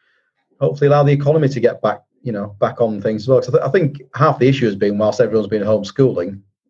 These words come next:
it's obviously been very challenging to also, you know, kind of do your day job full time. So I'm just hopeful schools go back, remain back, the rest of us can get on with work properly, and hopefully normality will continue to return.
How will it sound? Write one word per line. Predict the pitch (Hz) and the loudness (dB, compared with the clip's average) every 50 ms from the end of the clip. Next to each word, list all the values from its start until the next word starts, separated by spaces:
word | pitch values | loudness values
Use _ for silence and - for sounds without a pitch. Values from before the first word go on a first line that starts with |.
| _ _ _ | _ _ _
it's | - 143 - | -20 -12 -10
obviously | 170 160 143 - 123 | -8 -8 -6 -6 -2
been | 120 113 110 | -2 0 2
very | 123 120 110 98 | 4 2 2 2
challenging | - 113 110 117 113 104 95 92 90 90 | 0 0 2 2 2 0 -2 -4 -6 -6
to | - 113 | -4 -2
also, | 107 107 107 98 - 113 104 101 98 98 98 - _ - | -2 0 0 0 0 2 2 4 2 2 -2 -10 _ -14
you | 107 107 | -10 -8
know, | 107 107 - 98 | -8 -8 -8 -6
kind | - 120 113 | -4 -2 -2
of | 104 98 | -2 0
do | 113 110 | 0 2
your | 107 107 | 2 2
day | 98 - - - 110 117 113 | 0 -2 0 2 2 2 4
job | 113 107 98 - | 2 0 -2 0
full | 98 95 90 | -2 -4 -4
time. | - - 92 90 90 | -2 -6 -8 -6 -4
So | - 113 110 104 - - - - - - _ _ _ _ _ _ _ _ | 0 2 2 2 0 -4 -18 -20 -20 -20 _ _ _ _ _ _ _ _
I'm | - 110 | -12 -4
just | - 139 139 - | -2 -2 2 4
hopeful | 135 131 127 - 123 120 117 117 117 - _ _ _ - | 4 2 4 4 4 4 4 4 0 -6 _ _ _ -18
schools | - - - 135 131 113 - | -10 0 2 4 4 4 4
go | 127 117 | 2 2
back, | 107 107 113 113 110 - - - _ _ | 4 2 0 0 0 -4 -10 -20 _ _
remain | - 113 110 113 113 110 107 | -6 -2 0 2 2 2 2
back, | 101 104 101 101 98 - - _ _ _ _ _ - | 2 2 0 0 -4 -8 -16 _ _ _ _ _ -2
the | 107 | 0
rest | 120 117 - - | 0 0 0 -2
of | 110 107 | -6 -6
us | 98 | -6
can | - 110 104 101 | -4 -6 -6 -2
get | 98 117 110 - | -2 -2 0 0
on | 110 107 | -2 -2
with | 104 101 98 | -2 -2 -2
work | 104 104 104 101 - | 0 2 2 0 0
properly, | - 104 98 - 110 98 101 104 104 - _ | -2 -6 -4 0 0 0 0 0 -2 -6 _
and | - 104 104 104 104 104 101 101 101 _ _ _ _ _ _ _ _ _ | -12 -8 -8 -6 -6 -6 -8 -10 -14 _ _ _ _ _ _ _ _ _
hopefully | - 113 113 - - 117 113 | -4 -4 -4 -2 0 0 2
normality | 113 117 113 113 113 117 117 120 120 120 - 110 | 2 4 2 4 4 4 4 4 2 2 0 0
will | 110 113 113 | 2 2 0
continue | 113 - 120 113 113 - - 123 117 117 117 113 | 0 -2 -6 -6 -6 -2 -2 0 2 2 2 0
to | 110 - 120 | 0 0 -2
return. | 120 117 117 - 131 135 117 98 98 98 | -2 -2 0 0 2 2 2 -2 -4 -10